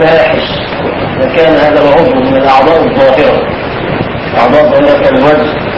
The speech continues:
والذراعين والصدر عند المهنة، إذا كان من الأعضاء الظاهرة، ويحصل باستعمال الماء شيء فاحش، شيء من يعني عيبا، شيء عيبا.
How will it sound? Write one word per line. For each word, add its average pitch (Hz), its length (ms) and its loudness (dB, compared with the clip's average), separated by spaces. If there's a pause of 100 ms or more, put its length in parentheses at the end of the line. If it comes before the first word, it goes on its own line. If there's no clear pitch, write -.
(120)
والذراعين 135 680 2
والصدر 165 480 0
عند 277 200 2 (100)
المهنة، 269 440 0 (960)
إذا 254 100 2
كان 156 280 2
من 143 60 0
الأعضاء 143 440 2
الظاهرة، 131 640 2 (920)
ويحصل 185 520 2
باستعمال 156 1000 2
الماء 160 460 2
شيء 160 560 2 (100)
فاحش، 147 360 2 (200)
شيء 160 220 0
من 285 220 2 (120)
يعني 269 240 0
عيبا، 262 380 0 (600)
شيء 277 220 2 (280)
عيبا. 247 420 0